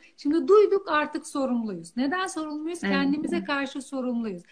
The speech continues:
Speaker 1: Annem öyle yaptı, babam böyle dedi, işte benim halam yetiştirdi, babaanne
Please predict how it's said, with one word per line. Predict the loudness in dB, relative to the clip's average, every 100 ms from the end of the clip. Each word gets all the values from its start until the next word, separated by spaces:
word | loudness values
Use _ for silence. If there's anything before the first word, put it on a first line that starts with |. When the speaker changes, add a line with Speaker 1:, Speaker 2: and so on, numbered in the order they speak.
| _ -8
Speaker 1:
Annem | -4 0 2 0
öyle | 0 -2
yaptı, | -2 -4 -6 -8 -6
babam | -4 -2 -2 0 -2
böyle | -4 -6 -6
dedi, | -6 -6
işte | -6 -8 -8
benim | -4 -2 0
halam | -2 -4 -4 -4
yetiştirdi, | -4 -6 -12 -10 -10 -8 -6
babaanne | -6 -4 -2 -2 -4